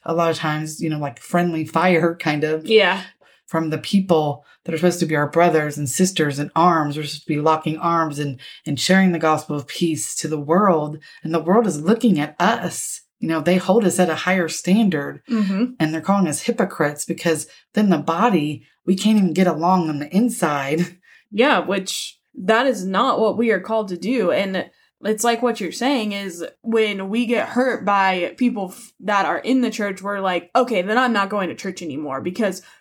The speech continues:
Speaker 2: church is just full of people that are rude and mean and judgy and la, la, la, whatever. Insert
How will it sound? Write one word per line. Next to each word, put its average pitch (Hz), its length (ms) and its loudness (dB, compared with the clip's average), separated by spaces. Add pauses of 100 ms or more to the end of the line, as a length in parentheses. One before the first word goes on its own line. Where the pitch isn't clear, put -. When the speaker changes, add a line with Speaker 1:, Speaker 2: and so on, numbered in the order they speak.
Speaker 2:
church 285 260 4
is 202 80 -2
just 190 180 -10
full 208 180 -2
of 190 140 -8
people 196 360 0
that 190 380 0 (180)
are 233 180 4
rude 226 340 2
and 202 140 -6
mean 220 260 -2
and 196 160 -8
judgy 190 460 -2
and 247 240 -8
la, 254 100 2
la, 240 140 0
la, 196 340 0
whatever. 220 460 0
Insert 226 600 0